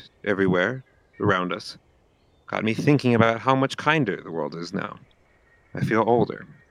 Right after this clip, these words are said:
and I remember being Valentino's age and thinking fifty was this horrible, pulsating monster that would ruin me, but seeing how little he is, and he's so youthful, a boy. I've realized that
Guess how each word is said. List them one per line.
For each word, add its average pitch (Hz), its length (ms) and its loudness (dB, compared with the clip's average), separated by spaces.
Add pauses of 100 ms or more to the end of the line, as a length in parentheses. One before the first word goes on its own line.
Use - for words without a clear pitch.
(160)
and 82 200 -6
I 90 120 -4
remember 101 420 2
being 110 300 4
Valentino's 107 640 2
age 92 340 -2
and 90 160 0 (400)
thinking 117 320 2
fifty 120 380 2
was - 360 -4 (300)
this 120 140 4
horrible, 113 540 4
pulsating 139 480 4
monster 113 360 4
that 92 140 0
would 98 100 -4
ruin 104 340 6
me, 80 280 -6
but 95 160 0 (720)
seeing 131 380 4
how 120 200 6
little 127 220 2
he 127 180 0
is, 139 340 0
and 98 240 0 (720)
he's - 180 -10
so 139 180 8
youthful, 123 460 4 (600)
a 101 40 -2
boy. 107 320 4 (1120)
I've 98 160 2
realized 131 500 4
that 117 240 -2